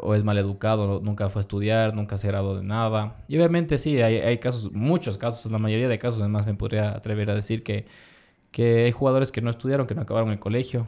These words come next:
y peor aún, acabar la universidad. Pero es porque ellos se apostaron por eso, se apostaron por, por el fútbol,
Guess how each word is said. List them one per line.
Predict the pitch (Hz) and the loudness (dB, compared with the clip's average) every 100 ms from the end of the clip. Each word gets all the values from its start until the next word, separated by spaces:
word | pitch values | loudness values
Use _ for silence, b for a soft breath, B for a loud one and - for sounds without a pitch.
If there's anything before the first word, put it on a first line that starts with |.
| - | -6
y | - | -8
peor | 104 113 123 | -4 -2 2
aún, | 110 113 113 | 2 0 0
acabar | 101 78 107 | -2 -2 -2
la | |
universidad. | 107 104 101 110 123 120 - B B B B - | -2 -2 0 2 0 -2 -18 B B B B -2
Pero | 123 131 143 | 2 6 4
es | 151 | 4
porque | 156 156 143 131 135 | 0 0 0 2 2
ellos | 143 131 - - _ - - | 2 0 -4 -12 _ -20 -4
se | - | 0
apostaron | 120 120 110 139 131 | 2 2 2 2 2
por | 113 127 | 0 0
eso, | 113 | 0
se | 107 | -2
apostaron | 104 104 117 120 120 | -2 -2 0 2 0
por, | 117 110 104 101 | 0 2 2 0
por | - 107 104 | -4 -4 -2
el | |
fútbol, | 101 127 131 139 139 | -2 -2 2 2 0